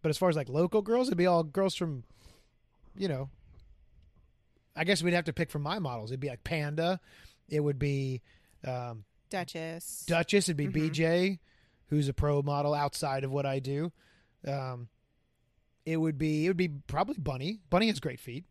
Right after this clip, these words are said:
Speaker 2: Mm-hmm.
Speaker 1: I mean, she's a sub more often than not, but she has great feet.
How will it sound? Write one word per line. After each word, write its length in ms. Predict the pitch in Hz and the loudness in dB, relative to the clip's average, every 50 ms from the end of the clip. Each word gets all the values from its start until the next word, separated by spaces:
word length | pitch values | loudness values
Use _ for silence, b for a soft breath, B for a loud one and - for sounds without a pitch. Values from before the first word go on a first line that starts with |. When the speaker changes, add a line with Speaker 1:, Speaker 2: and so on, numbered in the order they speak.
| - | -8
Speaker 2:
Mm-hmm. 280 | 202 214 226 208 190 208 | -6 -6 -6 -6 -6 -6
Speaker 1:
I 40 | 147 | -4
mean, 80 | 156 147 | -2 -2
she's 160 | 147 185 165 | 0 0 0
a 60 | 156 | -2
sub 280 | 131 - - 170 196 180 | -2 0 0 0 0 0
more 180 | 156 147 139 131 | 0 0 0 -2
often 240 | 127 123 - 131 120 | -2 -4 -6 -8 -10
than 100 | 120 120 | -8 -8
not, 200 | 117 120 147 - | -8 -8 -8 -6
but 100 | 147 127 | -6 -6
she 100 | - 147 | -6 -6
has 100 | 135 120 | -6 -6
great 260 | - 131 117 113 - | -6 -10 -12 -12 -12
feet. 220 | - 113 117 147 | -12 -12 -12 -12